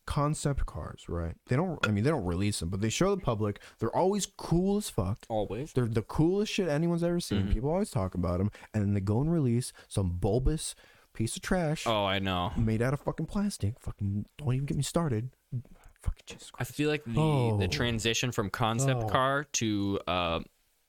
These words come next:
Speaker 2: mass manufactured car is, th-, there's a discrepancy, right? They have
Speaker 1: Yeah.
Speaker 2: to make some design choices when they
Speaker 1: Yeah.
Speaker 2: go from concept to mass production.
Speaker 1: It's just like concept cars are almost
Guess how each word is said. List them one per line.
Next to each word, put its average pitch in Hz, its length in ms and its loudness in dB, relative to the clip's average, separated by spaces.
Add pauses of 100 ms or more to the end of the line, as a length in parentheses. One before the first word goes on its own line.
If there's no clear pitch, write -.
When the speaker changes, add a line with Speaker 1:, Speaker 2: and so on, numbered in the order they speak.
(100)
Speaker 2:
mass 101 500 0
manufactured 101 840 -2
car 123 460 0 (560)
is, 104 320 -2
th-, 104 180 -2
there's 110 280 0
a 104 40 0
discrepancy, - 600 -6 (200)
right? 95 200 -2 (720)
They 110 80 -2
have 117 140 2
Speaker 1:
Yeah. 104 60 0
Speaker 2:
to 98 60 2
make 113 220 0
some 110 180 0
design 92 360 -2
choices 95 720 -4
when 95 180 0
they 101 80 2
Speaker 1:
Yeah. 95 80 0
Speaker 2:
go 98 180 0
from 95 340 -4 (500)
concept 104 560 -2 (400)
to 90 460 -2
mass 90 340 -2
production. - 560 -8
Speaker 1:
It's 135 100 -6
just - 160 -8
like 151 160 -8 (180)
concept 190 400 -4
cars 170 300 -2
are 143 120 0 (220)
almost 143 420 -2